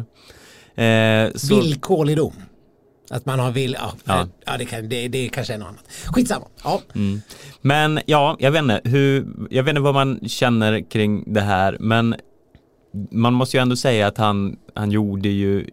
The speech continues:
Speaker 1: i och med den här presskonferensen allt rätt.
Speaker 2: Mm.
Speaker 1: Det finns inte mycket att tvivla på hans, eh, ånger och hans, eh, eh,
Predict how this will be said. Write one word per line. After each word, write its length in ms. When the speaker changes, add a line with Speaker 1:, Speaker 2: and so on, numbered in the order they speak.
Speaker 1:
i 200
och 40
med 140
den 100
här 100
presskonferensen 1000
allt 580
rätt. 240
Speaker 2:
Mm. 120
Speaker 1:
Det 100
finns 220
inte 200
mycket 640
att 480
tvivla 500
på 300
hans, 580
eh, 540
ånger 920
och 220
hans, 520
eh, 340
eh, 440